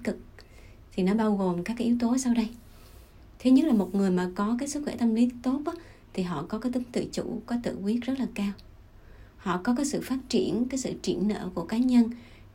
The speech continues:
trong, và cái khả năng để mở rộng và phát triển bản thân trong nhiều, trong nhiều cái lĩnh vực của cuộc sống. Và họ hiểu về cái môi trường sống của họ. Họ có cái mục tiêu sống,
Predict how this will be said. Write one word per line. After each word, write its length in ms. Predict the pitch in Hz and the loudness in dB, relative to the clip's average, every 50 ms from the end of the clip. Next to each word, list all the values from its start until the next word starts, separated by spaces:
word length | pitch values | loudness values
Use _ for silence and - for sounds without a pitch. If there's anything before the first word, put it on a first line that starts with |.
| - | -8
trong, 280 | - 220 208 208 208 202 | -4 -2 0 0 0 0
và 80 | 190 | -2
cái 140 | 180 185 226 233 | -2 -4 -4 -4
khả 200 | - 220 - - | -4 -4 -2 0
năng 300 | 208 233 233 226 220 220 | 0 0 2 2 0 -2
để 120 | 190 - | -2 0
mở 320 | 180 196 202 190 - - 208 | 0 2 2 2 0 -2 -4
rộng 240 | 214 208 - - 156 | -4 -4 -6 -6 -8
và 60 | 170 165 | -8 -6
phát 220 | - 208 233 240 | -6 -8 -8 -6
triển 220 | - - - 190 | -6 -6 -4 -4
bản 180 | 202 - - 208 | -4 -4 -6 -4
thân 240 | 208 214 208 202 196 196 | -4 -2 -2 -2 -4 -6
trong 200 | - 208 208 202 | -6 -4 -4 -2
nhiều, 140 | 196 190 175 180 - - - - - - - - - - - - - - - - - - - - | -2 -2 -4 -6 -8 -14 -20 -20 -20 -20 -20 -20 -20 -20 -20 -20 -20 -20 -20 -20 -20 -20 -10 -6
trong 180 | - 202 202 196 | -2 0 0 2
nhiều 200 | 190 180 165 160 | 0 0 -2 -2
cái 120 | - 202 214 | -2 -2 -2
lĩnh 180 | 208 - - | -2 -2 -2
vực 160 | 190 185 - - | -4 -6 -6 -8
của 100 | - 185 | -10 -10
cuộc 200 | - - 185 - | -10 -10 -12 -8
sống. 200 | - 202 196 214 240 240 - - - - - - - - - - - - - - - - - - - - | -8 -6 -6 -6 -8 -12 -14 -20 -20 -20 -20 -20 -20 -20 -20 -20 -20 -20 -20 -20 -20 -20 -20 -20 -10 -6
Và 120 | - 196 | -4 -2
họ 220 | 190 185 175 - - | -2 -2 -2 -2 -2
hiểu 280 | 170 190 226 - - | 0 2 2 2 2
về 160 | 220 247 233 - | 2 2 2 2
cái 100 | - 240 | 6 6
môi 160 | 247 240 233 - | 8 8 6 4
trường 260 | - 208 190 175 165 | 2 -2 -4 -4 -4
sống 260 | - 202 202 220 240 | -6 -6 -4 -4 -4
của 120 | 240 247 | -2 -2
họ. 240 | 247 240 208 156 147 - - - - - - - - - - - - - - - | -2 -2 -2 -4 -8 -12 -18 -20 -20 -20 -20 -20 -20 -20 -20 -20 -20 -20 -20 -12
Họ 220 | - - - 147 - | -8 -6 -6 -4 -2
có 120 | - 233 240 | -2 -2 2
cái 100 | 277 277 | 4 6
mục 120 | 254 233 - - | 6 4 4 0
tiêu 160 | - 220 220 | -2 -2 -2
sống, 340 | 214 - 226 214 220 247 294 | -2 -2 -2 -2 -2 -2 -2